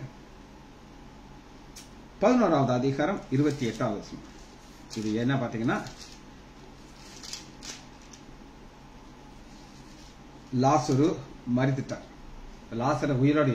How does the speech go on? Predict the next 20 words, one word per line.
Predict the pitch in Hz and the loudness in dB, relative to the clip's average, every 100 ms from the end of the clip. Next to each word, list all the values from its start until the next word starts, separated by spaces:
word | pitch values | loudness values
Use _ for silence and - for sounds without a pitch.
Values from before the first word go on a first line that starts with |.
| 131 | 4
எழுப்பணும். | 135 120 - - - - - - - | 2 -2 -6 -16 -20 -20 -20 -16 -2
உயிரோடு | 123 147 143 | 2 4 6
எழுப்ப | 135 156 156 | 4 4 0
போகிறார். | - 180 180 156 131 - - - - - | 6 8 10 8 6 0 -14 -20 -20 -14
உயிரோடு | - 127 196 190 156 | 2 6 6 8 8
எழுப்புறதுக்கு | 160 156 131 120 117 | 6 4 2 2 2
முன்னாடி | 120 139 165 - - - - - | 4 4 2 -2 -14 -20 -18 -6
பதினோராவது | 113 143 147 135 123 | 2 4 6 6 4
அதிகாரம் | 131 165 147 165 175 175 - - - - - - - - - - - - - | 4 4 4 4 2 -2 -8 -20 -20 -20 -20 -20 -20 -20 -20 -20 -20 -18 -6
இருபத்தி | 113 135 135 127 - | 0 2 2 -2 -4
எட்டாவது | 117 113 147 131 | -4 -2 2 2
வசனத்துல, | 120 113 123 107 113 175 - - - - - - - | 0 -2 -4 -2 0 -2 -4 -12 -14 -16 -16 -18 -10
"இவளை | - 127 135 | 0 4 4
சொன்ன | 127 160 170 | 4 4 4
பின்பு | 151 139 123 135 139 - | 6 4 6 4 2 -2
அவள் | 120 | -2
போய் | 123 - 147 135 | 0 2 2 2
தன் | 123 113 - | 0 0 0
சகோதரியாகிய | 147 135 175 156 143 135 143 143 131 | 0 2 2 4 4 2 2 2 2
மரியாளை | 120 131 139 139 | 2 2 4 2